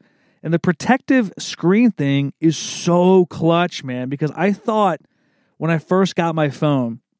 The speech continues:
I dropped it and I cracked it. I saw it crack and I'm like, "Dude, I'm, like, three days in. Come on, dude. I'm better than this."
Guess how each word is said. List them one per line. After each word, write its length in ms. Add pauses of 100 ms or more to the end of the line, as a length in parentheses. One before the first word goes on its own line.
I 120
dropped 560
it 180 (840)
and 140
I 220
cracked 440
it. 140 (100)
I 80
saw 220
it 80
crack 380
and 60
I'm 80
like, 180 (160)
"Dude, 280
I'm, 220
like, 220
three 340
days 320
in. 240
Come 300
on, 260
dude. 140
I'm 160
better 260
than 140
this." 280